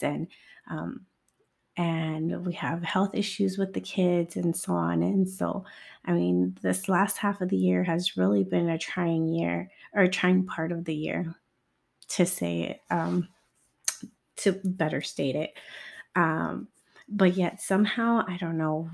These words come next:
how we always manage to power through. I don't know how I managed to power through. And then, um, these last three months, you know, just finalizing everything and finals and papers. And I don't even,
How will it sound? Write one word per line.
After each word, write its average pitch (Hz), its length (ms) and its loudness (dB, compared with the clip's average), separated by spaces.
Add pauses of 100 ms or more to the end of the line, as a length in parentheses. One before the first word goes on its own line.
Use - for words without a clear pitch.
how - 600 2
we 175 280 0
always 165 520 0
manage 160 480 -4 (140)
to 160 280 -6 (480)
power 165 340 0
through. 170 440 0
I 160 40 0
don't 170 140 2
know 180 140 2
how 170 360 -2
I 175 200 0
managed 160 500 -2
to 180 80 -10
power 165 340 -6
through. - 380 -8 (540)
And 175 200 4
then, 170 460 -2
um, 160 640 -4 (280)
these 185 440 -2
last 160 300 -4
three 254 200 4
months, 180 540 2
you 180 140 0
know, 160 360 0
just - 500 -8 (320)
finalizing 175 640 2
everything 165 640 -2
and 143 160 -6 (100)
finals 165 520 0
and 170 160 -4
papers. 165 680 -4 (440)
And 196 180 -2
I 180 60 2
don't 190 160 4
even, 185 360 2